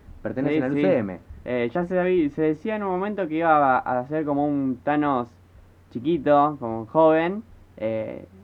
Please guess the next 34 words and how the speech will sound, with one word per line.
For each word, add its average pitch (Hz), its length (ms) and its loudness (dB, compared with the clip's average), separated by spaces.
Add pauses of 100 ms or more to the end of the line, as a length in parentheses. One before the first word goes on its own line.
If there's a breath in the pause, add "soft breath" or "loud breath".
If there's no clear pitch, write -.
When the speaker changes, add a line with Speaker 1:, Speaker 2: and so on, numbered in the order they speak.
Speaker 1:
¿Como 98 140 -6
Speaker 2:
ahí 135 200 2
Speaker 1:
Messi - 120 -4
chiquito? 113 320 -6 (760)
Speaker 2:
Claro. 143 340 2 (320 soft breath)
Eh, 127 520 0 (140)
<laughs> - 120 -20
eh, 123 560 2
y 131 420 2
ahora 190 460 4
no 170 100 -2
sé, 180 460 -4 (360)
no 135 160 -4
sé 165 160 -6
si 151 100 -6
sigue 151 200 0
la 139 100 0
misma 147 220 -2
línea, 180 260 -2
si 135 160 -6
sigue 139 220 -4
el 139 60 -2
mismo 143 220 -2
rumor. 185 440 2 (240 loud breath)
Pero 135 160 2
bueno, 135 380 2
va 160 80 8
a 190 40 6
estar. 131 320 0 (160)
El 127 100 -4
co-creador 143 340 -2
de 208 60 -4
Thanos 226 320 -4
confirmó 269 680 0